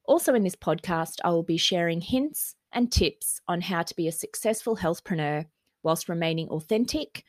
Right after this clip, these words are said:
when starting and running a health business. This podcast aims to inspire, motivate, and educate you on all you need to know about starting,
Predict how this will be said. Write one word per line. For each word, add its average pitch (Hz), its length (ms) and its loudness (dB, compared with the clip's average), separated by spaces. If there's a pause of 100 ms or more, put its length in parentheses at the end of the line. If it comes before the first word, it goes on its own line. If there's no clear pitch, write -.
(120)
when 156 160 -2
starting 196 600 2
and 190 160 4
running 160 340 2 (140)
a 175 40 -6
health 151 320 -6
business. 156 600 -10 (1400)
This 294 180 2
podcast 202 760 0
aims 185 260 0
to 185 100 -6
inspire, 220 720 4 (300)
motivate, 190 580 2
and 180 140 0
educate 208 460 2
you 156 320 -2
on 165 180 -4
all 214 160 6
you 233 140 2
need 208 180 0
to 190 140 -6
know 156 280 0
about 160 320 -2
starting, 247 680 0